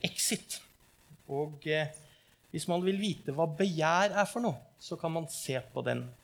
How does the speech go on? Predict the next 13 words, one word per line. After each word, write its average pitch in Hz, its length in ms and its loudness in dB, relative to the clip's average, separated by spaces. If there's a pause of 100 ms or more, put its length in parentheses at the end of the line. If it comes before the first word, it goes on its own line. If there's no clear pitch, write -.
(120)
serien. 123 420 -6 (2000)
Det 160 120 0
er 170 380 6
begjæret 156 500 6
i - 20 4
all 143 200 4
sin 180 280 0
gru 156 380 2 (420)
som 160 320 -2 (160)
vises 151 400 -2
frem. 147 320 -2 (880)
Det 151 160 4
er, 151 360 4